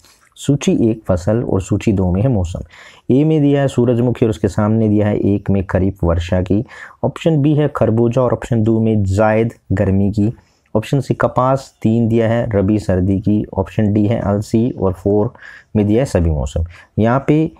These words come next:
ए, बी, सी, डी ऑप्शंस दिए गए हैं तो इनको सही करिए। तो इसका सही ऑप्शन होगा ऑप्शन नंबर बी। ऑप्शन नंबर बी के हिसाब से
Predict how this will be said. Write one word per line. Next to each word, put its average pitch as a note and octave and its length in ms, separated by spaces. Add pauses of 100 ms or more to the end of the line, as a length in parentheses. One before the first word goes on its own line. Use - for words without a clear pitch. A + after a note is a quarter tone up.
(160)
ए, A#2 160
बी, C3 160
सी, A2+ 240
डी A2+ 120
ऑप्शंस G#2 500
दिए F#2 220
गए G2 160
हैं A2 280
तो - 140
इनको G2+ 280
सही G2+ 360
करिए। G#2 440 (580)
तो D3 340
इसका B2+ 340
सही A#2 380
ऑप्शन G#2+ 440
होगा G2+ 380
ऑप्शन G2 460
नंबर F2+ 440
बी। E2+ 420 (580)
ऑप्शन A#2+ 240
नंबर D3 240
बी B2+ 260
के D3 100
हिसाब G#2+ 340
से B2 300